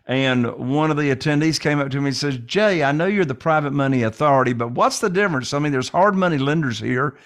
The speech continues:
at the conference. What's the difference?" I said, "Well, here's the difference. In most cases, a hard money lender is a broker, is a broker of money that has gone out and has raised private money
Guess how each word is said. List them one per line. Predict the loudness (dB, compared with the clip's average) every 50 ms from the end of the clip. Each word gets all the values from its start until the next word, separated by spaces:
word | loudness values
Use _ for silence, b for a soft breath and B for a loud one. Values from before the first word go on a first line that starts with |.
| b b b
at | -4 -2 -2
the | -2
conference. | -2 0 0 2 2 2 0 0 -2 -2 -4 -10 b b b b b b b
What's | b 2 2 2 2
the | 0
difference?" | 2 2 2 2 0 -2 -4
I | -4
said, | -2 0 0
"Well, | 2 4
here's | 4 2 2 2
the | 0
difference. | 0 0 0 0 -4 -10 -10 -12 -12 -12 -14 b b b b b b b b b
In | 2 2 4
most | 4 4 4 2 0
cases, | 0 0 0 2 0 -2 -4 -4
a | -2 -2 -2 -2
hard | -2 -4 -2 0 2 4 4 2 2 0
money | 0 0 2 2 2 2 0
lender | 0 0 0 0 2 2 0 0 0
is | 0 0 0
a | 0 -2
broker, | -2 -2 0 2 2 2 2 2 0 -2 -6 -12 -12 -14 _ _ _ _ _ _ _ _ _ _ _ _ _ _ _ _
is | -4 -2 0
a | 0 0
broker | 0 0 0 2 2 2 0 0 0 -2 0
of | 0 0
money | 0 0 0 0 0 -2 -4 -4 B B B B B B B B
that | 2 2 4
has | 4 2 2 0
gone | -2 0 2 4 6 6 4 4
out | 4 4 4 4 4 2 2 0 -4 -14 _ b b b b b b _
and | 0 2 4
has | 4 2 2 0 -2
raised | -4 -2 0 2 4 4 6 6 4 4 4 2 0 0 -4 -8 -14 _
private | -18 -2 2 4 6 6 6 4 4 2 2 0 2
money | 2 2 2 2 2 2 0 0 0 -2 -4 -6